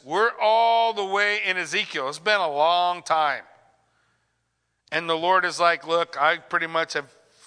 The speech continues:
this all worked out. You're not ever gonna do it. You're never going to be able to meet the requirements. I have to give you a new heart, and I have to put my spirit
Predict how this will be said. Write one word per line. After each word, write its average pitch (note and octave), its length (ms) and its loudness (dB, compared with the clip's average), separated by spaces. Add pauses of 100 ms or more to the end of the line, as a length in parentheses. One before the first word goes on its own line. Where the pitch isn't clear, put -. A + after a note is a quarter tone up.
(240)
this C#3 280 -4
all C#3+ 300 0
worked D3 320 -2
out. D3+ 460 -2
You're C3+ 320 -6
not A#2+ 320 -4
ever B2 220 -6
gonna A2+ 240 -12
do G#2+ 140 -14
it. - 160 -16 (1900)
You're G#2 120 -16
never C3 440 -4
going C3 400 -6
to - 100 -20
be B2 220 -8
able A#2+ 500 -6 (380)
to A#2+ 100 -18
meet B2+ 340 -12
the B2+ 80 -10
requirements. A#2+ 880 -4
I A#2+ 180 -2
have A2+ 320 -8
to A2+ 100 -20
give G2+ 220 -20
you G#2 140 -16
a F#2+ 60 -16
new A#2 200 -18
heart, A#2 360 -4
and A2 120 -16
I G2 80 -12
have F#2+ 260 -12
to - 60 -20
put G2+ 300 -20
my G#2 240 -12
spirit G2 500 -14